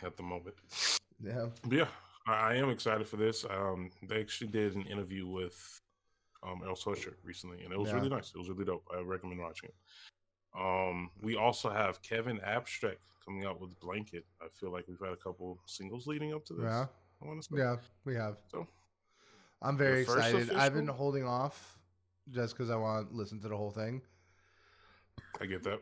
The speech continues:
Speaker 2: But yeah,
Speaker 1: I do
Speaker 2: no,
Speaker 1: that all the
Speaker 2: it's,
Speaker 1: time,
Speaker 2: I'm,
Speaker 1: yeah.
Speaker 2: I'm very excited. I'm a big Kevin Abstract fan. He released some music, I think, like, last year, year before, that I really enjoyed. So,
Speaker 1: Mm-hmm.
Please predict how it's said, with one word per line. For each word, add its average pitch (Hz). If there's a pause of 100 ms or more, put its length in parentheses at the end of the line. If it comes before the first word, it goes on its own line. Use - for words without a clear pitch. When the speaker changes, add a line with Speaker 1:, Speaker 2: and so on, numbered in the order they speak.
Speaker 2:
But 117
yeah, 104
Speaker 1:
I -
do 113
Speaker 2:
no, 104
Speaker 1:
that -
all 90
the 120
Speaker 2:
it's, 113
Speaker 1:
time, 123
Speaker 2:
I'm, 120
Speaker 1:
yeah. 120
Speaker 2:
I'm 123
very 113
excited. 95
I'm 143
a 151
big 139
Kevin 120
Abstract 98
fan. 101
He 107
released 113 (1800)
some 151
music, 123
I 113
think, 110
like, 104
last 98
year, 104
year 98
before, 95
that 90
I 87
really 87
enjoyed. 87 (640)
So, 123
Speaker 1:
Mm-hmm. 90